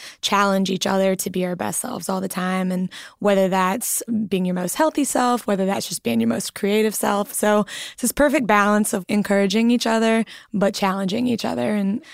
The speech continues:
I really have grown to appreciate our relationship more and more over the years. It's really special.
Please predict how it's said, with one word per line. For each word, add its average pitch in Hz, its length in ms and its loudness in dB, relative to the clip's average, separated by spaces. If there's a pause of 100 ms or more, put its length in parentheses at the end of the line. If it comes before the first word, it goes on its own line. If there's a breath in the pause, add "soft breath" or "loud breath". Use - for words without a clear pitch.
(160 loud breath)
I 208 40 2
really 254 400 6
have 208 100 0
grown 208 240 4
to 202 100 4
appreciate 196 720 0 (120)
our 196 160 2
relationship 190 720 -2 (120)
more 202 260 2
and 190 100 2
more 180 200 0
over 185 220 -4
the 208 80 -4
years. 220 280 -4
It's - 180 -14
really 220 120 -2
special. - 560 -4